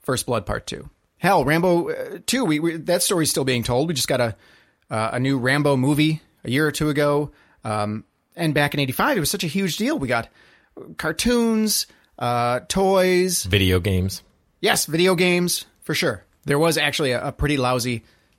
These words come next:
Speaker 1: Commando toy line that was released, um, but nobody remembers or cares. Let's talk about, for, for context here, let's talk about, let's run down Arnold's other action movies of the eighties. In nineteen eighty-two, we had Conan the Barbarian.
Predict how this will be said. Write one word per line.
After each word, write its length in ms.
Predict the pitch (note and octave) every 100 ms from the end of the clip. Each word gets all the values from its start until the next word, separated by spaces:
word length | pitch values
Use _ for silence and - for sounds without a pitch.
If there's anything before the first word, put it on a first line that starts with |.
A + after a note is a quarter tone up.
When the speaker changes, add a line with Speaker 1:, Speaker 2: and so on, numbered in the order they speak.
| _ -
Speaker 1:
Commando 480 | B2+ C3 C#3 C3+
toy 300 | A#2+ - D3
line 260 | B2+ G#2 G2+
that 140 | A2
was 260 | A2+ G2+ -
released, 440 | C#3+ A2 G2+ - - _ _ _
um, 360 | G#2 F#2 F#2 F2+
but 140 | A2+ G#2
nobody 380 | A#2+ G2 F#2+
remembers 540 | - A#2+ G2 F#2+ F#2+ F#2+
or 60 |
cares. 380 | G2 G#2 F#2+ - - _ _
Let's 220 | - C4+
talk 200 | - A#3
about, 320 | E3+ C#3+ C3 -
for, 220 | E3 D#3+
for 140 | -
context 480 | - G#3+ G#3+ D3+ -
here, 160 | C#3 A#2+
let's 200 | C#3+ -
talk 200 | E3 D#3
about, 340 | C#3 B2+ - _ _ _ _ _ _ -
let's 180 | D#3+
run 160 | F#3 F3
down 200 | D#3+ D3
Arnold's 460 | C#3 C#3+ C#3 C3+ - _ -
other 340 | C#3+ C#3+ -
action 360 | C3 A#2+ - A2+
movies 360 | G#2 G2+ F#2+ - _ _
of 140 | B2 A2+
the 120 | G#2
eighties. 340 | G2 F#2+ - - _ _ _ _ _ _
In 300 | C#3+ C3+ C3+
nineteen 300 | D3+ G3 G3
eighty-two, 340 | F3+ C#3 D#3 C#3+
we 120 | B2
had 180 | A2+ G#2
Conan 340 | D#3 E3 D#3
the 80 | C#3
Barbarian. 560 | B2 A2+ A2 G#2+ G#2